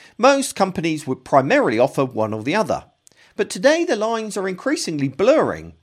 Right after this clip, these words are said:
Where once you would buy music on the high street as either a C D or later on as an M P three file, today you're just as likely to use a service like Spotify or, um, Apple Music to listen to your music.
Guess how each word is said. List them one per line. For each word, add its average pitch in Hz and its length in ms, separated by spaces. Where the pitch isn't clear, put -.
Where 320 160
once 311 300
you 233 80
would 190 180
buy 185 240
music 156 560
on 131 380
the 151 100
high 240 240
street 101 460
as 117 220
either 113 320
a 104 60
C 113 340
D 117 300
or 127 400
later 110 420
on 110 140
as 101 140
an 110 80
M 107 140
P 104 200
three 214 300
file, 110 420
today 262 380
you're 170 160
just 339 280
as 370 100
likely 175 300
to - 120
use 143 200
a 120 40
service 208 800
like 135 260
Spotify 123 1080
or, 123 500
um, 113 320
Apple 113 340
Music 147 640
to 127 100
listen 107 320
to 110 100
your 95 120
music. 85 460